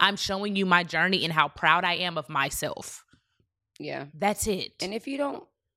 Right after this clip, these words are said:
Speaker 2: have anything nice to say,
Speaker 1: Don't say it.
Speaker 2: I don't
Speaker 1: I don't,
Speaker 2: understand.
Speaker 1: I,
Speaker 2: That's,
Speaker 1: I don't
Speaker 2: like,
Speaker 1: know how much we have to
Speaker 2: elementary.
Speaker 1: go over, over this, but that is one of the biggest things that
Speaker 2: People
Speaker 1: bothers
Speaker 2: having
Speaker 1: me.
Speaker 2: full dialogues, like, I need to know, like, first of all,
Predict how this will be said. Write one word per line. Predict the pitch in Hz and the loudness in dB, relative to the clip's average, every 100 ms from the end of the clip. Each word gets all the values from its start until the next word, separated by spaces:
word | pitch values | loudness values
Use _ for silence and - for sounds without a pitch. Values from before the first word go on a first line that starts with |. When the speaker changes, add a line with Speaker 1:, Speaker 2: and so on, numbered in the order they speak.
| - | -10
Speaker 2:
have | 175 208 | -6 -4
anything | 247 277 294 302 | -4 -6 -4 -6
nice | 143 151 | -6 -10
to | - | -12
say, | - 147 151 226 _ _ - | -6 -4 -4 -8 _ _ -10
Speaker 1:
Don't | 440 - - | -8 -8 -8
say | - 226 | -6 -4
it. | 294 220 156 101 - | -2 0 -2 -4 -6
Speaker 2:
I | |
don't | 339 | -2
Speaker 1:
I | 427 | -2
don't, | - | 0
Speaker 2:
understand. | 214 165 - 349 403 247 269 | -2 0 2 4 4 2 6
Speaker 1:
I, | 233 | 6
Speaker 2:
That's, | 226 | 8
Speaker 1:
I | 302 262 | 8 6
don't | |
Speaker 2:
like, | 262 | 6
Speaker 1:
know | 226 | 6
how | 262 | 8
much | 240 202 | 4 6
we | 226 | 4
have | 220 | 4
to | - | 2
Speaker 2:
elementary. | 170 | 0
Speaker 1:
go | 143 180 | 0 0
over, | 170 175 170 170 156 - - | 0 -2 -2 -2 -4 -8 2
over | 190 185 | 4 4
this, | 196 208 208 | 4 2 2
but | 160 156 | 0 2
that | 170 170 185 | 4 4 2
is | 165 | -6
one | 170 | -4
of | 165 | -2
the | |
biggest | 147 160 160 - | 0 -2 -2 -4
things | 151 156 147 - | -6 -6 -10 -10
that | |
Speaker 2:
People | 233 277 285 | 0 4 8
Speaker 1:
bothers | 320 254 | 10 10
Speaker 2:
having | 247 233 | 8 6
Speaker 1:
me. | 202 | 2
Speaker 2:
full | - 202 208 | 2 6 6
dialogues, | 196 196 196 185 180 180 | 8 8 8 8 6 6
like, | 165 143 - - - - - _ | 2 2 -6 -10 -10 -12 -20 _
I | 247 | 8
need | 320 202 | 8 6
to | |
know, | 190 180 - | 10 10 10
like, | 190 160 - | 8 8 4
first | 247 - | 0 2
of | 165 | 2
all, | 139 127 120 | 4 4 2